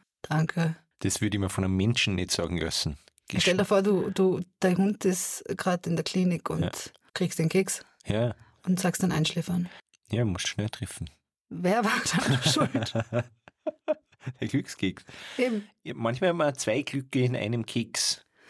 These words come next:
Speaker 1: Ich finde, Astrologie ist schon besser als Glückskekse. Bei Glückskeksen habe ich immer das Gefühl, dass das irgendwelche random Sachen sind, die in random Kekse kommen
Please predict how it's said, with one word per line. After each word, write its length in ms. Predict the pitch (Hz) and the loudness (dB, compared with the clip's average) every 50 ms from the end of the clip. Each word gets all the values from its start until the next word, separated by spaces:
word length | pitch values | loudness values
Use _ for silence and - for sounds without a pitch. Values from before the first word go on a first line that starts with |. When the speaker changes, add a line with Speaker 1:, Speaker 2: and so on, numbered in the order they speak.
| - - - - | -18 -18 -18 -16
Speaker 1:
Ich 60 | - - | -8 -2
finde, 160 | 294 359 427 453 | 0 0 2 0
Astrologie 1300 | 440 - - 330 294 269 - - - - - - 247 240 - - 254 233 - - 226 233 208 254 269 | 0 -2 -2 -2 0 -2 -2 -6 -8 -20 -12 -10 -8 -8 -4 -2 -2 0 0 0 0 0 0 0 0
ist 140 | 233 - - | 0 0 0
schon 440 | - - 294 302 302 269 240 220 - 190 | 0 0 0 0 0 0 -2 -4 -6 -2
besser 320 | 175 202 185 - - 226 | 0 0 0 2 2 2
als 240 | 208 196 190 180 - | 2 2 2 0 0
Glückskekse. 800 | - 175 180 180 - - - - - 165 147 151 - - - 143 156 | 0 0 0 0 0 -4 -8 -4 -4 -4 -4 -4 -6 -6 -6 -6 -2
Bei 160 | - 160 175 | -2 -2 0
Glückskeksen 680 | - 339 370 - - - - - 247 - - 240 220 | 2 0 0 0 -2 -6 -2 -4 -4 -2 -2 -4 -2
habe 120 | 214 214 208 | 0 0 0
ich 80 | - | 0
immer 180 | 220 214 220 208 | 0 0 0 2
das 180 | 190 185 180 - | 0 0 -2 -4
Gefühl, 340 | - - - - 214 214 | -12 -14 -4 -2 -2 0
dass 180 | 190 180 160 - | 0 -2 -2 -2
das 180 | - 165 - - | -4 -6 -6 -4
irgendwelche 600 | - 175 170 175 - - 147 165 - 185 175 185 - - - - - - - - _ - | -4 -2 -2 -2 -2 -2 -4 -2 0 -2 -2 -2 -4 -12 -20 -20 -20 -20 -20 -18 _ 0
random 360 | 185 180 180 226 226 220 202 | 0 2 2 2 2 2 0
Sachen 320 | - - 147 - - 190 175 | 2 0 0 0 2 0 0
sind, 420 | - 185 180 180 175 - - - _ _ _ _ _ _ _ - | 2 2 2 2 0 0 -8 -20 _ _ _ _ _ _ _ -4
die 140 | - 185 185 | 0 2 2
in 220 | 185 175 165 160 - _ - | 4 2 0 -2 -6 _ -4
random 320 | 175 170 190 220 226 208 | -2 0 0 2 2 0
Kekse 380 | 180 - 165 160 - - - 170 | -2 -2 -4 -4 -4 -2 -4 -4
kommen 440 | - - - 170 170 175 170 175 | -4 -2 -2 0 0 -2 -2 -4